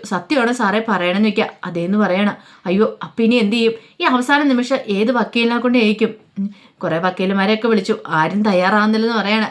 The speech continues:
കാരണം എം എൽ എ വാസവന്റെ മോനല്ലേ അങ്ങേ തലയ്ക്കല്.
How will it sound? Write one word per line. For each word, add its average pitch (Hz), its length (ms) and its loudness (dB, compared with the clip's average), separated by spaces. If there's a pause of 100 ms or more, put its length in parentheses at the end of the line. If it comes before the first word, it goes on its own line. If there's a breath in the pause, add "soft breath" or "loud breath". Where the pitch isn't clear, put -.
(120)
കാരണം 165 220 -6
എം 170 180 -6
എൽ 170 100 -2
എ 185 40 -2
വാസവന്റെ 190 460 -2
മോനല്ലേ 208 480 2 (520 loud breath)
അങ്ങേ 196 180 -2
തലയ്ക്കല്. 208 440 -2